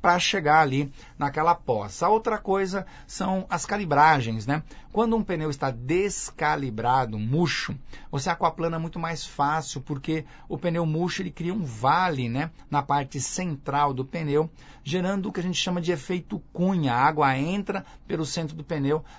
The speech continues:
levanta a banda de rodagem e você se vê aí passageiro do carro. E também o limite de desgaste. Um pneu, ele tá na hora de trocar quando ainda você tem muito desenho. Pois é,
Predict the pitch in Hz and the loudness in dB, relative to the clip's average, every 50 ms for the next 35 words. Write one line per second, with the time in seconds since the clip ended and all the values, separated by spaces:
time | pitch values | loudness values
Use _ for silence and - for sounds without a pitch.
0 | - - 147 156 143 123 120 147 175 202 190 - 180 160 147 151 156 156 156 147 | -4 4 6 6 8 8 6 4 4 4 4 2 0 2 2 2 0 0 0 0
1 | 151 143 151 147 131 131 127 139 147 156 147 160 - - - - - - - 156 | 0 0 0 0 2 2 2 2 2 0 -2 -4 -8 -10 -16 -20 -14 -6 -2 0
2 | 156 139 170 - - 170 139 135 151 151 139 135 143 147 139 - - 147 147 143 | 0 0 0 -2 -2 -2 0 2 4 4 4 4 2 0 -2 0 2 2 4 4
3 | - - 160 151 131 131 143 139 143 143 156 143 - - 104 95 98 - - - | 2 -2 -2 -2 -2 -2 -2 -2 -2 -4 -6 -6 -6 -6 -6 -6 -6 -10 -14 -16
4 | - - 254 233 - - 254 208 170 170 180 190 196 - - - - - - - | -10 -6 -6 -6 0 2 2 4 4 4 2 2 -2 -4 -10 -20 -20 -20 -16 -4
5 | - 156 160 160 170 208 220 214 175 165 180 202 202 - - 202 170 175 180 170 | 0 2 2 4 4 6 6 6 6 6 4 4 2 0 -4 -4 -2 -2 -4 -4
6 | 208 165 143 135 127 123 117 113 - - 107 - - - - - 147 143 139 185 | -4 -4 0 2 2 2 2 2 -2 -6 -8 -10 -12 -16 -8 -4 -2 -2 0 0
7 | 156 131 120 101 87 - - - - - - - 135 127 123 - - - 170 190 | 2 2 0 0 -2 -6 -12 -20 -20 -20 -10 -6 -4 -4 -4 -6 0 2 4 4
8 | 214 202 185 160 156 156 151 147 139 135 135 - - 175 - - 156 156 165 - | 4 4 4 6 6 6 4 2 0 -2 -4 -2 -2 -2 2 4 4 2 2 0
9 | - - - - - - 175 175 160 156 139 147 165 160 165 151 151 147 135 170 | -4 -14 -20 -10 -2 0 0 4 6 6 6 4 4 2 2 2 2 0 0 -2
10 | 151 - 170 175 170 151 139 143 156 180 185 185 220 175 208 233 208 160 170 165 | -4 -2 -2 -2 0 2 2 2 4 2 2 0 2 2 2 2 4 2 0 0
11 | 160 156 127 104 - - 156 151 143 139 123 107 - | 0 0 0 -2 -2 -2 -4 0 0 0 0 -2 -4